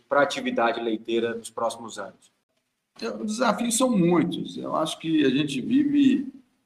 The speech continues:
Speaker 2: de desafios mesmo, né? Eu vejo que um primeiro grande desafio que nós temos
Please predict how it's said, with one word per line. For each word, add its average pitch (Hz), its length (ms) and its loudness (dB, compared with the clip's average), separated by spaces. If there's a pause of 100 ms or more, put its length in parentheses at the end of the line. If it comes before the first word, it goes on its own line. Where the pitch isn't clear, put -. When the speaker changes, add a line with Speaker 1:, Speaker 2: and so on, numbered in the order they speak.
(260)
Speaker 2:
de - 100 -20
desafios 127 600 0
mesmo, 107 400 0
né? 143 400 2 (400)
Eu 156 100 4
vejo 190 380 10
que 170 420 -2
um 156 100 -4
primeiro 185 380 2
grande 156 260 4
desafio - 340 0
que 143 60 -14
nós 160 200 -6
temos 175 360 -10